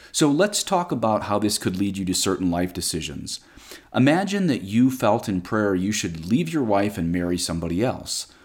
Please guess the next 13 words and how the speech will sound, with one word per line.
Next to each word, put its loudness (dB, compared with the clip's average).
Well, 6
this 2
would -4
go 2
against -4
the -4
teachings -2
of -6
the -4
sacred -6
scriptures -2
and -6
the, -10